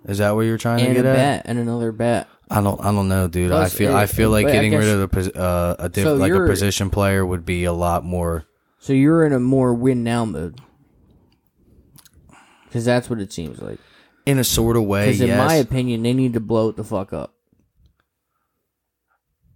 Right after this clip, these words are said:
Speaker 1: But I also agree with that too, because I, I, I wouldn't mind them blowing everything the fuck up, because I know for a fact with Dombrowski, I, I, I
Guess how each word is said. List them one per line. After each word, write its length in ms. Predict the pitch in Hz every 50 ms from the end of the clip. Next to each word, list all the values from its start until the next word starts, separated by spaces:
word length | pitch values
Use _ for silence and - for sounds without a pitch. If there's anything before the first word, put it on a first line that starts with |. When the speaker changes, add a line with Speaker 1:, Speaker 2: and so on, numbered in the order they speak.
| _ _
Speaker 1:
But 120 | - 123 117
I 140 | 117 117
also 340 | 123 127 123 - - 123 113
agree 240 | 110 101 - 120 117
with 160 | 113 107 104
that 240 | 113 120 123 113 107
too, 280 | - - 127 127 120 104
because 460 | 92 98 - - 98 98 95 - -
I, 360 | - 98 101 95 80 92 104
I, 160 | 104 98 95 101
I 40 |
wouldn't 300 | 101 95 101 107 101 95
mind 380 | 82 95 98 98 101 104 104 101
them 160 | 98 95 92
blowing 440 | 87 98 95 98 98 98 98 95 95
everything 380 | 95 90 87 92 - 98 95 92
the 80 | 87
fuck 300 | 82 - 92 92 85 -
up, 300 | 101 104 95 78 - - _ _ - -
because 380 | - 107 101 - - 98 92 98
I 80 | 95
know 220 | 92 92 98 98 95
for 220 | - - 95 92
a 40 | 87
fact 560 | - - - 92 92 90 87 85 - - - - - - - _ _ _ _ _ _ _ _ _ _ -
with 260 | 98 101 98 - -
Dombrowski, 800 | 107 98 95 82 90 92 98 101 101 98 - - 101 95 95
I, 300 | 92 92 87 - 90 95
I, 60 | 95 -
I 140 | - 92 92